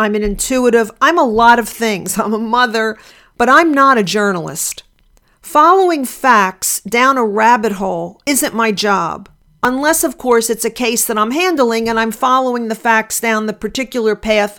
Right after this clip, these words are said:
of the case that I'm limited to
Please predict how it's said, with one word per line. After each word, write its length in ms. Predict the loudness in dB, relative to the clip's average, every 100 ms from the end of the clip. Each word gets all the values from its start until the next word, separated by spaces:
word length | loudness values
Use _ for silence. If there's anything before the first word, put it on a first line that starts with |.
| -4
of 180 | -2 -2
the 80 |
case 500 | -12 -8 -6 -4 -4 -4
that 220 | -6 -2
I'm 500 | -2 0 0 -2 -6 -10 -10
limited 680 | -4 0 2 0 -2 -4 -6
to 500 | -6 0 0 0